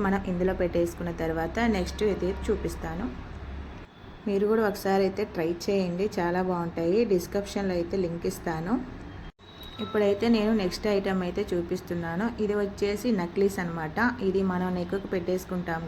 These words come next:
కదా, అది మనం నెక్లెస్ అయితే ఓపెన్ చేసి చూపిస్తాను. ఇది షార్ట్ నెక్లెస్ అనమాట. మనకి నెక్లెస్ కూడా ఇలా రాళ్ళలాగా వచ్చేసాయి, ఇంకా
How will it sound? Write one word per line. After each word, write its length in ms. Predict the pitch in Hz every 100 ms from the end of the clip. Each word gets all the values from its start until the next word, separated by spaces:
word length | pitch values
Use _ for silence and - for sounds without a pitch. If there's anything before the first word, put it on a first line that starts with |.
| 160
కదా, 240 | 156 190 254 254 - - - - - - - 180
అది 160 | 180 196
మనం 220 | 175 180 180 180 190
నెక్లెస్ 360 | 175 175 185 185 180
అయితే 180 | 180 190 170
ఓపెన్ 260 | 180 180
చేసి 160 | 180 180
చూపిస్తాను. 600 | 170 170 170 - 160 175 254 - - - - - - - - - - - - - 85 - - - - - - - - 208
ఇది 120 | 214 -
షార్ట్ 340 | 180 180 185 208
నెక్లెస్ 380 | 175 175 175 175
అనమాట. 300 | 165 160 160 170 226 - - - - - - - - - -
మనకి 200 | 196 196 196
నెక్లెస్ 340 | 180 196 208 - 196
కూడా 180 | 202 208
ఇలా 160 | 185 180 175
రాళ్ళలాగా 560 | 165 165 180 180 175 180 160
వచ్చేసాయి, 640 | - 175 175 165 160 214 359 - - - - - - - - 196
ఇంకా 180 | 190